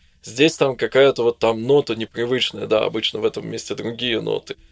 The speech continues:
Это меня и вдохновляет, э, подучивать теорию музыки, вот, э, и, соответственно, как-то вот, э, делает, э, жизнь более яркой, более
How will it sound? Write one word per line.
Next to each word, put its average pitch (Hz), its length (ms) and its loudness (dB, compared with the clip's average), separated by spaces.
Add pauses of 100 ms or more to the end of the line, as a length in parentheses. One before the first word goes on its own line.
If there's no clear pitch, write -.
(140)
Это 131 420 4
меня 127 460 2
и - 180 -4
вдохновляет, 123 840 4
э, 117 360 0 (120)
подучивать 120 600 2
теорию 131 380 0
музыки, 185 600 -4 (400)
вот, 113 380 6 (200)
э, 107 640 4
и, 120 720 0
соответственно, 120 1200 0
как-то 127 320 2
вот, 120 220 2 (160)
э, 113 220 2 (280)
делает, 127 580 2
э, 113 160 2
жизнь 113 640 -2
более 117 480 0 (240)
яркой, 110 720 0
более 104 880 -2